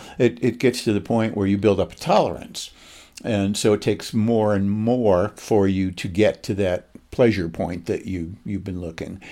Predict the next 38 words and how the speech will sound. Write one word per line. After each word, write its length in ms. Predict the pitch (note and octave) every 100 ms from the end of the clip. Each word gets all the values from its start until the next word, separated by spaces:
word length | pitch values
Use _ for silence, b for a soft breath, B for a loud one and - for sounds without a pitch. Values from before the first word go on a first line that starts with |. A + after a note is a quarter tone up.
| B B B B
Um, 380 | G2+ F2 F2+ - _ _ _
but 140 | - -
then 160 | D3+
all 80 | E3+
of 80 | A#2
a 60 | G#2
sudden 260 | G#2+ G#2
you 80 | G#2+
go 160 | G2+ G#2
into 320 | G2 A2 G2
a 40 |
reverse 640 | F#2 G2 G2 D#3+ B2 - - B B B B
tolerance. 680 | F2+ D2+ - - - - - -
And 480 | A2+ G2+ F#2+ F#2 F#2+
so 800 | - - F#2+ F2+ F2 E2+ F2 F#2+ -
it 140 | G#2
takes 240 | - F2 -
less 280 | E2+ E2 E2+
and 100 | E2
less 220 | C#2+ -
and 140 | D#2+
less. 420 | F2+ - C3 - - B B B B
And 460 | F#2 F2 F2+ E2+
so, 480 | - - F#2 F2 E2+ B B B B - _ _ _ _ -
but 140 | A#2+
anything 380 | B2 B2+ G2 F2+
is 120 | C#2+
like 200 | - -
that. 280 | - C2+ -
Pornography 580 | - G#2+ F#2+ F2+ E2+ F2+
is 100 | D#2+
gonna 200 | - F2
be 100 | F2 E2+
like 260 | D#2+ E2+
that 280 | D#2+ D#2 -
too. 360 | A2 G2 F#2 F#2 B B B
Um, 360 | - D#2 D2+ E2 - - -
cigarettes, 720 | - G2 F#2 F2 E2 -